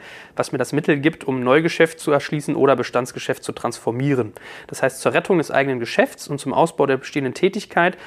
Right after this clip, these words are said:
muss ich mir eine Innovationspipeline aufbauen und mit entsprechendem Know-how. Das kann auf unterschiedliche Art und Weise passieren. Also ich habe zum Beispiel gerade mit dem Chef von Payback mich unterhalten, der mir von einem Vortrag berichtet hat,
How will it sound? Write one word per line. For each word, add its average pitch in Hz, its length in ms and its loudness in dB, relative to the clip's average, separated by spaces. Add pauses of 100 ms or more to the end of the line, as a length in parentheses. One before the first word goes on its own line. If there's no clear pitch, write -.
(140)
muss 147 140 -2
ich 160 120 -6
mir 143 120 4
eine 123 120 2
Innovationspipeline 160 880 0
aufbauen 147 440 2
und 127 60 -2
mit 139 120 -2
entsprechendem 131 520 -4
Know-how. 117 560 0 (680)
Das - 180 0
kann 202 160 0
auf 165 100 -2
unterschiedliche 160 560 0
Art 131 160 4
und 127 160 -6
Weise 123 280 0
passieren. 208 480 -2
Also 135 120 0
ich - 80 -8
habe - 120 -4
zum - 140 -8
Beispiel 135 280 -6
gerade 127 340 4 (400)
mit - 120 -10
dem 123 80 -6
Chef 190 200 0
von 139 160 -2
Payback 180 320 2
mich 175 160 -2
unterhalten, 156 480 2
der 139 100 2
mir 139 100 -2
von 135 180 -4
einem 127 160 -2
Vortrag 160 420 2
berichtet 143 400 -4
hat, 135 180 2